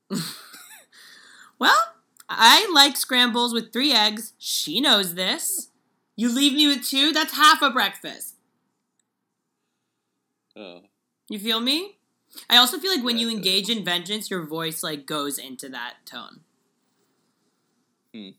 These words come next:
Speaker 1: Like, you're like, "I'm
Speaker 2: It's
Speaker 1: just
Speaker 2: funny,
Speaker 1: so
Speaker 2: like
Speaker 1: upset. I don't know. I'm just so, ugh, it makes me so angry. I must do something." Like, you just go into, like, a snaky-ass accent.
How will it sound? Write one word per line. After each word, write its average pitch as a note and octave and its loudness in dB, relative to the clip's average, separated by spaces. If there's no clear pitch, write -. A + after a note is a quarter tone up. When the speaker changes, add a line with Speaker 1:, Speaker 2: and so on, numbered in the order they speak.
Speaker 1:
Like, F#3+ -10
you're G#3 -4
like, G#3 -6
"I'm A#3 -2
Speaker 2:
It's A3+ -6
Speaker 1:
just D4 -4
Speaker 2:
funny, - -2
Speaker 1:
so B3+ 4
Speaker 2:
like B3+ 2
Speaker 1:
upset. B3 0
I A3 0
don't B3 -6
know. B3+ -4
I'm G#3+ -4
just A#3+ -6
so, A#3+ -2
ugh, C#4+ -2
it B3+ -4
makes C4+ 0
me C4+ 2
so G#3+ 4
angry. D#3 -4
I A3+ 4
must G#3 0
do A3 6
something." A#2+ -8
Like, E3 -4
you E3+ -6
just E3+ -6
go D#3+ -4
into, D3 -14
like, D3 -12
a C3 -16
snaky-ass C3 -8
accent. A2+ -16